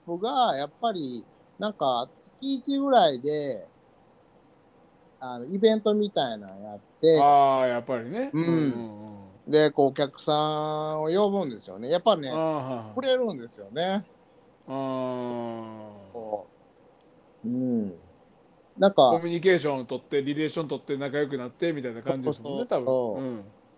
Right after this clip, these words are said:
Speaker 1: また、あと、その、店側とこう、コラボレーションした商品、アーティストとかとこ-、そこで、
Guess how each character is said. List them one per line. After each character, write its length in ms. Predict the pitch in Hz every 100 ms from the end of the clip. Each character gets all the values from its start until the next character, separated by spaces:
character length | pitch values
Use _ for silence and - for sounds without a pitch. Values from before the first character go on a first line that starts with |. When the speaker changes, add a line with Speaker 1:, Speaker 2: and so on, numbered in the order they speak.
| -
Speaker 1:
ま 100 | 160
た、 240 | 160 143
あ 60 | 131
と、 180 | - 135
そ 160 | 139
の、 640 | 127 127 123 127 127 127 127 _ _ _ _ -
店 960 | 156 - 160 156 151 151 151 151 147 143
側 320 | 151 147 143
と 140 | 143
こ 220 | 135 131 120
う、 20 |
コ 80 | 127
ラ 140 | 120
ボ 140 | 120 123
レ 160 | 131
ー 40 | 123
シ 100 | 120
ョ 60 | 110
ン 120 | 110
し 240 | - - _ _ _ _
た 100 | -
商 280 | 117 139 131
品、 200 | 123 110
ア 120 | 127
ー 40 | 131
テ 120 | -
ィ 60 | 120
ス 100 | -
ト 100 | 117
と 140 | 113
か 180 | - 98
と 160 | -
こ-、 220 | 95 - -
そ 160 | - 117
こ 180 | 131 123
で、 300 | 117 101